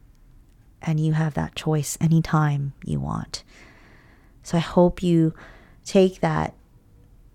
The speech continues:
and choose to create positive changes in your life, because it's not just for you, it's for everybody else around you and ultimately for the world.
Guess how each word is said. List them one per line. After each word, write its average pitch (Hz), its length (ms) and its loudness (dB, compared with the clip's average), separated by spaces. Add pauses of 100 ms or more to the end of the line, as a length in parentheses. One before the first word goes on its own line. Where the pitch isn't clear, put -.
(760)
and 151 680 -4 (680)
choose 185 800 -2 (440)
to - 120 -4
create 156 640 2 (800)
positive 165 460 -4
changes 156 460 -2
in 147 120 -6
your 147 120 -4
life, - 540 -6 (880)
because 170 260 0
it's 160 160 -2
not 175 220 0
just - 220 -6
for - 140 -8
you, 156 320 0
it's 143 140 -4
for - 160 -6
everybody 151 400 -2
else 147 300 -2
around 147 320 -2
you 151 360 -4
and 151 120 -4
ultimately - 460 -4
for - 160 -12
the - 100 -6
world. - 440 -8